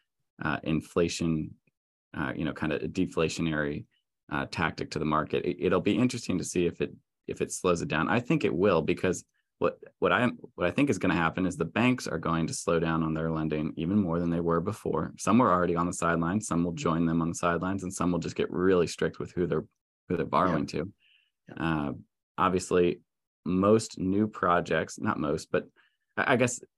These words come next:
Speaker 1: yeah, I, I guess you could say most new construction projects out there are going to face a, a big uphill climb, uh, as far as trying to make it pencil, because those interest rates are just not going to make sense anymore. If you're doing,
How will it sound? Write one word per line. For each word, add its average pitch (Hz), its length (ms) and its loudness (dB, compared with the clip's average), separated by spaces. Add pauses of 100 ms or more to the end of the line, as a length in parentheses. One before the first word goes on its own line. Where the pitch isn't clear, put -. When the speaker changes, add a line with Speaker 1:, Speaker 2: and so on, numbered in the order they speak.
Speaker 1:
yeah, 123 260 2
I, 107 180 0
I 110 40 2
guess 131 200 -2
you - 80 -2
could 123 180 0
say 87 140 -2
most 101 540 0
new 98 320 4
construction 110 560 0
projects 90 380 -2
out 82 180 -2
there 85 160 2
are 85 100 0
going 87 300 0
to 82 140 -6
face 87 440 0 (500)
a, 82 100 -2 (340)
a 78 140 0
big 101 400 4 (100)
uphill 92 720 0
climb, 87 600 0 (400)
uh, 82 140 -2
as 80 140 -2
far 90 240 4
as 80 140 0
trying 92 260 0
to 85 40 2
make 80 200 0
it - 100 -6
pencil, 139 320 0
because 85 320 0
those 90 200 2
interest 107 360 -2
rates 85 220 0
are - 80 -6
just 113 300 -2
not 92 180 0
going 78 220 -2
to 78 40 -6
make 80 220 -2
sense 127 260 -2
anymore. 80 280 0
If - 120 -10
you're 87 60 -2
doing, 90 380 0